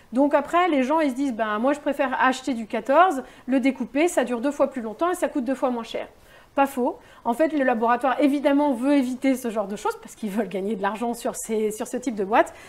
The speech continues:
Donc, évidemment, ils vont dire que c'est pas possible de le découper. Mais en fait, en vrai, vous pouvez. Voilà. Là, je répète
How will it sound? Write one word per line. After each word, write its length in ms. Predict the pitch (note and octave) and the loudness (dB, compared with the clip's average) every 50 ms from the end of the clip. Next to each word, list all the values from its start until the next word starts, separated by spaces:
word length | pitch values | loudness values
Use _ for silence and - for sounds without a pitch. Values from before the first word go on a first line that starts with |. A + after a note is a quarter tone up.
| - - | -12 -4
Donc, 240 | A#3 C4 C#4 B3 D4 | 2 2 2 2 2
évidemment, 420 | B3 A#3 A#3+ G#3 A3 A3 B3+ D#4 | 0 0 0 2 2 2 4 4
ils 140 | E4 D#4 B3+ | 4 4 4
vont 100 | A#3 B3 | 2 0
dire 220 | A#3 C#4 F4+ F4+ - | 2 2 0 2 2
que 80 | E4+ | -2
c'est 140 | C#4+ - B3+ | -2 -2 -2
pas 120 | - A#3 | -2 -2
possible 320 | A3+ B3+ C4+ C4 - D#4+ A#3+ | -2 -2 -6 -2 -2 -2 0
de 80 | B3 | 0
le 60 | A#3+ A3 | -4 -2
découper. 420 | A3 B3 A#3+ B3+ A#3 - G3 G3+ - - - | -4 -6 -6 -8 -6 -6 -8 -8 -8 -8 -4
Mais 80 | A3+ | -2
en 80 | A3+ A3 | -2 0
fait, 180 | - C#4 C4+ D4 | 0 0 0 0
en 80 | B3+ | -2
vrai, 160 | A#3 G#3 B3 | 0 0 0
vous 140 | B3+ A#3 A#3 | 0 0 -4
pouvez. 260 | G3+ - G#3+ F#3+ - - - - _ - _ - - | -8 -10 -10 -10 -10 -10 -12 -20 _ -20 _ -8 -4
Voilà. 180 | A3 F#3+ - - - - - - - - - - _ _ _ _ - - _ - | -4 -4 -4 -6 -10 -20 -20 -20 -20 -20 -20 -20 _ _ _ _ -20 -20 _ -4
Là, 280 | C4 B3 C#4 C#4+ - - | 2 6 6 6 6 6
je 180 | B3 G3 G#3+ C4+ | 2 0 2 4
répète 540 | C4+ C4 C#4 C4 A3 C4+ B3 B3+ B3 - | 4 4 4 2 2 0 0 -2 -2 -8